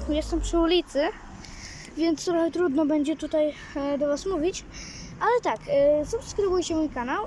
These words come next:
i już wam tłumaczę, dlaczego jestem przy takim skalniku. Słuchajcie, pewnie, zapewnie oglądaliście Ptaszniki zające. E, bardzo polecam ten kanał. Tam,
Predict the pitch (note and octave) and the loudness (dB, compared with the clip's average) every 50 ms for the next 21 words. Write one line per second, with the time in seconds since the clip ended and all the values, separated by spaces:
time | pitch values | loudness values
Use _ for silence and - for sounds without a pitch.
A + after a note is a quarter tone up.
0 | - - D4 D#4 F4+ A4+ A4 - A4 G#4 F#4+ - E4+ F4 F4+ F4 - D#4+ C4 C4 | -6 -4 -2 -2 -2 -2 -2 -2 -4 -4 -4 -4 -4 -4 -2 -2 -4 -4 -4 -4
1 | B3 - - F4 F4 D#4+ E4+ E4+ F4 D#4 C#4+ D4 C#4+ - D4+ C#4+ - D4 C#4 - | -4 -2 -2 -2 0 0 0 0 2 2 0 0 0 -2 -2 0 0 0 -2 -2
2 | C4 C4+ - C4+ - - - C4+ C4+ C4+ B3+ - - - - - - - - - | -2 -4 -4 -4 -4 -2 -2 0 0 -2 -4 -6 -8 -10 -10 -10 -10 -10 -8 -8
3 | - - - - - - G#4 G4+ - E4 - - - - - - - - - - | -10 -10 -10 -12 -6 -4 -4 -2 -2 -4 -6 -6 -10 -14 -16 -16 -16 -16 -16 -16
4 | - - - - - F#4+ G#4 A4+ A#4+ A4+ G#4+ F4 F4+ E4+ - D#4+ C#4 A#3+ A#3 C4+ | -16 -16 -10 -2 -2 0 0 0 0 -2 0 0 0 0 2 0 0 0 0 0
5 | C#4 D4+ D4+ - - - - - - - - - E4 F#4 G4+ A4 G#4+ F#4+ F4+ E4+ | 0 -2 -2 -4 -10 -12 -12 -12 -12 -12 -8 -6 -4 -2 -2 0 0 0 0 2
6 | D#4+ D#4+ D4+ - - E4+ D#4+ D#4+ - - - - - - - - - - - - | 2 2 0 0 -2 -2 -2 -2 -2 -6 -12 -12 -12 -12 -12 -12 -12 -12 -12 -12
7 | - - - - - - - - F4+ F#4 F4+ - - F#4 D#4+ C#4 - D#4+ D4+ C#4+ | -12 -12 -12 -12 -14 -14 -8 -4 -2 -2 -2 -2 -2 -4 -4 -2 0 0 0 2
8 | C#4 C#4 C#4 B3+ A#3 G#3+ G3+ - - - - - - - - - - - - - | 0 0 -2 -4 -6 -6 -8 -8 -8 -8 -8 -8 -8 -8 -10 -10 -10 -8 -4 -2
9 | B3 B3 A#3+ A#3 F4 A4 - G#4 - - E4+ D#4 - D4+ C#4 B3+ C#4 C4+ C4 - | 0 0 0 0 0 -2 -2 -4 -4 -4 -4 -4 -2 -4 -2 -2 -2 -2 -2 -2
10 | B3+ B3 C4+ D#4 F4+ - - - - - - - - - - - - - - - | -4 -2 -2 -2 -2 -4 -8 -8 -8 -8 -8 -8 -8 -8 -8 -6 -6 -6 -6 -6
11 | - - - - - - - - - - - - - - - - - - F#4+ G#4 | -8 -8 -8 -8 -6 -6 -6 -8 -8 -8 -8 -8 -6 -6 -4 -4 -2 0 2 2
12 | G#4+ | 2